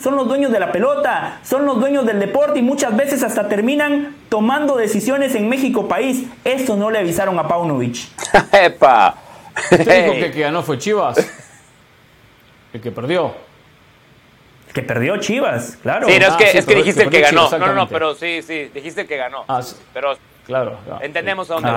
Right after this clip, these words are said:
Speaker 2: vas. Para eso tienes a un
Speaker 3: Perfecto, sí.
Speaker 2: conductor consciente que con una,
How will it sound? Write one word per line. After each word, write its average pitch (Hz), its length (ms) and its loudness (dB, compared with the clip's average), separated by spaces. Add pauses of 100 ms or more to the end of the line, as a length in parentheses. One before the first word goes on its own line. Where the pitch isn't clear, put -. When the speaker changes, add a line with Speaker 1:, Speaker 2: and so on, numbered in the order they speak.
Speaker 2:
vas. 120 80 -4 (500)
Para 175 160 0
eso 208 140 -4
tienes 214 300 -6
a 208 40 -2
un 202 80 -4
Speaker 3:
Perfecto, 202 140 -6
sí. 208 60 -4
Speaker 2:
conductor 196 640 -4
consciente 170 680 -8 (560)
que 131 320 -10 (180)
con 143 140 -8
una, 170 300 -6